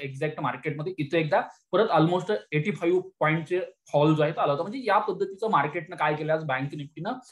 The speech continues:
आपल्याला स्क्रीनवरती झटकं दिलेत, हे पहिल्यांदा काय करा लक्षात घ्या. मित्रांनो विशेषतः मार्केटचं जर तुम्ही technical setup बघितलं तर हे technical setup काय सांगते, हे आपल्याला या ठिकाणी बघून घेणं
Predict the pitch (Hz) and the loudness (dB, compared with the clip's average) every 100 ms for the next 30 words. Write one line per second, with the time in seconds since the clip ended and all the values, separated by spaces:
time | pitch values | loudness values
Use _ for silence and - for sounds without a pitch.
0 | _ - 135 156 180 - 160 160 160 156 | _ -6 0 2 2 2 4 6 4 2
1 | 254 269 _ - 147 143 208 185 156 170 | -4 -10 _ -2 0 2 2 2 2 2
2 | 165 156 143 147 143 135 143 190 - _ | 0 -2 0 0 0 -2 -2 -6 -8 _
3 | 147 147 151 131 135 196 240 240 254 170 | 0 2 2 0 -2 0 2 2 0 0
4 | 160 190 214 208 143 156 185 - 202 - | -6 -2 2 4 2 0 -6 -6 -8 -6
5 | 190 196 143 - 151 175 170 147 156 151 | -6 -2 -2 0 2 2 2 2 0 0
6 | 156 156 160 151 165 135 143 156 175 165 | -4 -6 -6 -4 -2 -2 0 0 2 0
7 | 151 165 - 139 - 143 139 165 _ _ | 0 -2 0 0 0 -2 -4 -10 _ _
8 | - 220 202 196 190 175 170 170 185 156 | 2 2 6 6 6 4 2 0 0 0
9 | 143 165 147 147 | 0 0 0 -2